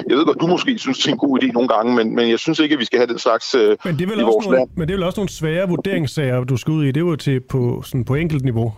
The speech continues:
Speaker 2: Det er vel svært ligesom at
Speaker 1: Nå, jo, jo, men altså, ja, ja, det, ja, sagsbehandling er på enkelt niveau, men at opstille kriterier, det kan man jo altid.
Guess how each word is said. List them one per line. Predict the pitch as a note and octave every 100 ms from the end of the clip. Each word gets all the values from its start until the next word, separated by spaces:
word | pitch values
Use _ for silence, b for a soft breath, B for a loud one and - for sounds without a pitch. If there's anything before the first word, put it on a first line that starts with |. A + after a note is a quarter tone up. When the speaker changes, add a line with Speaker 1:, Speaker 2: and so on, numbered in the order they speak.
| -
Speaker 2:
Det | C#3+
er |
vel | C3+
svært | - E3+ C#3
ligesom | D3 E3+ E3
at |
Speaker 1:
Nå, | F3 G#3+ G3
jo, | F#3 F3+
jo, |
men | E3
altså, | E3 C#3 D#3 C#3+
ja, | D#3
ja, | D3+
det, | C#3 D3+
ja, | C#3 C3 -
sagsbehandling | - G3+ G#3 F#3+ D3 B2
er |
på | A#2
enkelt | D3 D#3
niveau, | B2+ A#2+
men | A2+
at | A#2+
opstille | D#3+ D#3+
kriterier, | - A#2 - F4 E3 G#2
det | D3+
kan | - D3
man | A#2
jo | G2
altid. | C3 - G#2+